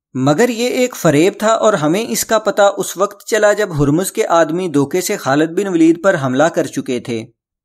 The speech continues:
अगर अभी तमाम हालात का जायजा लें तो महसूस होता है कि जैसे खालिद बिन वलीद को हुरमुज के इरादों की पहले से खबर थी।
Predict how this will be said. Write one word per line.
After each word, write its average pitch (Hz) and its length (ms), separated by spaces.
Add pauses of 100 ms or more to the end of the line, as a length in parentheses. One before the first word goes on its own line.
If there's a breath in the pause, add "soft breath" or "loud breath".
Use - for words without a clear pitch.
(440)
अगर 190 280
अभी 196 260
तमाम 185 420
हालात 170 380
का 196 160
जायजा 139 400
लें 208 180
तो 220 120
महसूस 180 520
होता 196 280
है 202 120
कि 208 120
जैसे 196 280
खालिद 156 380
बिन 196 180
वलीद 147 360
को 208 160
हुरमुज 147 360
के 208 120 (120)
इरादों 143 400
की 196 140
पहले 156 320
से 202 140
खबर 123 320
थी। 113 200